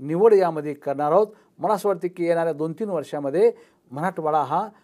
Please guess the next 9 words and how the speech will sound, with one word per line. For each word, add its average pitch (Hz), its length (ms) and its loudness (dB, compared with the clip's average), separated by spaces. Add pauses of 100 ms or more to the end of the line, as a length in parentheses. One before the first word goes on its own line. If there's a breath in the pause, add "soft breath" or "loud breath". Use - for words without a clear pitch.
(340 soft breath)
स्वयंपूर्ण 180 580 -2 (320)
आणि 247 260 -4 (100)
निश्चितपणे 170 580 -4 (280 soft breath)
इतर 185 260 4
भागामध्ये 156 640 -2 (120)
दूध 147 640 -6
या 160 120 2
ठिकाणी 156 360 -6
निर्यात 151 360 2